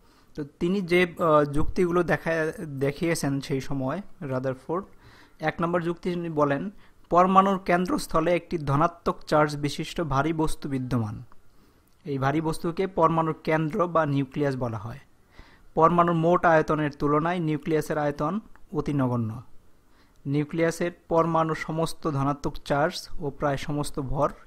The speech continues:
কেন্দ্রীভূত হয়। উনি প্রথম বলেন যে পরমাণুর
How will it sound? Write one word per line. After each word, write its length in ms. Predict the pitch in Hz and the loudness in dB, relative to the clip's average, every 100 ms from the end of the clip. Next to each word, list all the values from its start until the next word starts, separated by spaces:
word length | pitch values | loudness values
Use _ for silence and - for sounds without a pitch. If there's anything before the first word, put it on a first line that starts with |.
| - | -10
কেন্দ্রীভূত 460 | 151 143 131 113 110 | -4 2 2 2 0
হয়। 280 | 107 - - - - - - - - | -4 -8 -12 -12 -16 -20 -20 -20 -14
উনি 280 | 151 151 175 | -6 -4 -4
প্রথম 380 | 165 165 165 160 | 2 2 4 2
বলেন 300 | 151 156 214 - - - - - - | 4 4 0 -6 -20 -20 -20 -14 -4
যে 120 | 143 | -4
পরমাণুর 460 | 143 156 156 156 | 2 2 4 0